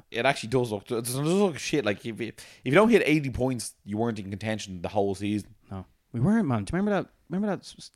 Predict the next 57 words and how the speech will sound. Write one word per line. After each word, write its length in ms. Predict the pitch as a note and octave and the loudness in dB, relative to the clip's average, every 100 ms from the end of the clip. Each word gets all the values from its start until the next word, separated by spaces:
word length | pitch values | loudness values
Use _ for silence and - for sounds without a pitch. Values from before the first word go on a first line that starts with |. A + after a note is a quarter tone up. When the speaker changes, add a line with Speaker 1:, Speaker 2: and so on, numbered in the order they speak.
| _ | _
Speaker 2:
like, 140 | - - _ - | -12 -12 _ -6
phase 520 | A#2+ C3 A2+ F#2 - _ _ _ _ | -2 0 0 -4 -12 _ _ _ _
where 220 | A2+ G#2+ | -4 -4
it 20 | |
was 160 | G#2+ G#2+ | -4 -6
just 340 | B2 A2 - - _ - | -4 -4 -6 -18 _ -4
Speaker 1:
Were 100 | C3 | 0
we, 180 | F#3 A3+ | 2 2
like, 200 | F#3+ - | 0 2
thirteenth 560 | - C3 - D3+ E3 | 0 0 0 -4 -2
or 60 | B2+ | -2
something 180 | A#2+ G2 | -4 0
for 100 | G2+ | 4
a 20 | |
Speaker 2:
Yeah, 140 | F#2+ | 4
Speaker 1:
while? 80 | - | 4
Were 60 | A2 | 0
we? 80 | C#3 | 2
Speaker 2:
yeah. 160 | E3 G2+ | 2 2
Ole 240 | D3 F#3 F#3 | 2 4 6
brought 220 | D#3+ D3+ | 6 6
us 80 | A#2+ | 4
back 200 | B2+ - | -2 0
into 140 | C3 | 0
the 60 | A2+ | 0
top 240 | - A2+ - | -2 -4 -2
four, 300 | B2 B2 G#2 | 2 2 2
and 100 | G2 | 0
then 240 | G#2+ G2 | -2 -2
all 100 | G#2+ | -6
of 40 | A2+ | -6
a 60 | |
sudden 260 | A2 G#2+ F#2+ | -6 -6 -6
we're 80 | G2 | -6
just, 240 | G2+ - | -8 -8
like, 220 | G2 - - _ _ _ _ _ _ _ _ _ _ _ _ _ _ _ _ _ | -10 -10 -18 _ _ _ _ _ _ _ _ _ _ _ _ _ _ _ _ _
Speaker 1:
Someone 240 | C3 G3+ C#4 | 4 4 6
Speaker 2:
tailed 60 | |
Speaker 1:
must 80 | C#4 | 4
Speaker 2:
off. 20 | G#3 | 4
Speaker 1:
have 40 | E3+ | 4
beaten 260 | F#3 E3+ | 2 2
us, 140 | C3+ A2+ | 0 -2
and 300 | A2+ G#2+ G#2 | -4 -6 -6
we 100 | A#2 | -4
must 200 | A#2 A2+ | -6 -4
have 40 | |
went, 140 | B2 F#2+ | -4 0
"Oh, 300 | G2 B2+ B2 | 2 2 2
yeah, 300 | C3 B2+ A2+ | 2 2 0
that's, 360 | G#2+ A#2 - - - | -4 -4 -6 -12 -12
we 200 | A2+ A2 | -8 -4
actually 340 | A2+ A#2 - A2 | -4 -6 -8 -6
are 200 | A#2 A#2 | -6 -6
shit, 180 | - | -12
I 40 | - | -16
forgot." 300 | - G#2 | -8 -6